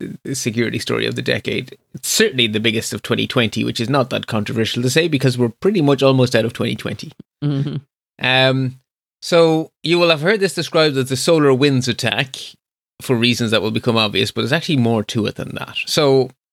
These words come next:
Speaker 1: it all started on the seventeenth of December when the U S Cybersecurity and Information Security Agency, which I am going to call cisa from now on, released an alert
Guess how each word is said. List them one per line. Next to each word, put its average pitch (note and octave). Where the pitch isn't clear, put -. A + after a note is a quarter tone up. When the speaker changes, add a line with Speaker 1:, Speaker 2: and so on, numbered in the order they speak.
Speaker 1:
it D3
all B3
started B2
on A#2
the A2+
seventeenth D#3+
of B2
December A#2
when B2
the A#2+
U C#3+
S G3
Cybersecurity E3+
and A#2+
Information D#3
Security C3+
Agency, C3
which B2+
I B2
am F#3+
going B2+
to A2
call A2+
cisa B2+
from A2
now G2
on, D#3
released G3+
an F3+
alert E3+